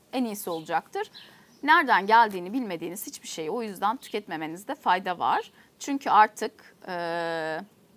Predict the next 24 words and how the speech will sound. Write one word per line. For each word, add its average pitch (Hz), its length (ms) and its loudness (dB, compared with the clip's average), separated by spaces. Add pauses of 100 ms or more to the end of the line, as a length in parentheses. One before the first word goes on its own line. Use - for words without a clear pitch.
(760)
her 214 200 4
şey 196 220 -6
fabrikalarda 160 800 -4
üretiliyor. 160 560 -10
Hiçbir 202 240 -12
şey 170 220 -10
çiftliklerden 180 840 -2
gelmiyor. 170 500 -2 (600)
E, 175 60 -6
o 180 100 -2
market 180 500 -2
raflarında 156 540 -6
gördüğünüz. 160 760 -10 (340)
O 302 100 -6
yüzden 180 460 -2
de 262 180 -4 (260)
mümkün 285 300 -6
olduğunca 180 440 -8
fazla 196 320 -6
şeyi 208 260 -10
kendi 240 300 -4
evinizde 180 380 -8
tertemiz 190 540 -6
yetiştirmekte 202 800 -10